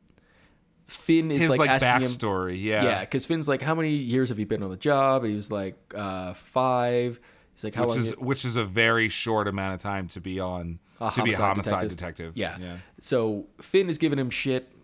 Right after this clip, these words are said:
Speaker 1: 'cause he, he turns out, uh, Dewithorn says, like, "Oh, like, the c-,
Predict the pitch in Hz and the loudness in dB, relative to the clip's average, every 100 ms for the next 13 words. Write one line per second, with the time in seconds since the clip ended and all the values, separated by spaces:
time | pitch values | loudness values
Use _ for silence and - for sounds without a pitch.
0 | _ 131 123 131 107 120 120 - - 135 | _ -4 -2 -2 -4 -6 -6 -10 -4 -2
1 | 120 117 104 107 127 120 117 110 113 110 | 0 0 -2 -4 -2 -2 -2 -2 -4 -2
2 | 107 - 135 113 104 104 - 101 - | -6 -2 0 0 -2 -4 -6 -8 -10